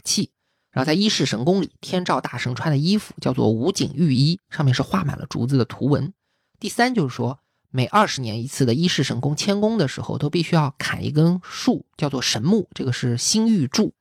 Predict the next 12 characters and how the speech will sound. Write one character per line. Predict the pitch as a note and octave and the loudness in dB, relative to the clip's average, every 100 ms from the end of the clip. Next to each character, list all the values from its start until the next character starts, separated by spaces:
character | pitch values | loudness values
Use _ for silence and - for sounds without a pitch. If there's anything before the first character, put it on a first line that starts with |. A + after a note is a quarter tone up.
| _ _ _ - | _ _ _ -2
作 | D3 | 0
为 | |
新 | C#3+ - G3+ | 2 0 2
宫 | G3 G3+ | 2 2
殿 | G3 C3 | 0 0
中 | - G3+ | 2 2
心 | G3+ A3+ | 4 2
的 | G3 | 2
一 | |
根 | - G#2+ | 0 0
木 | A#2 | 0
头。 | - - | 0 -6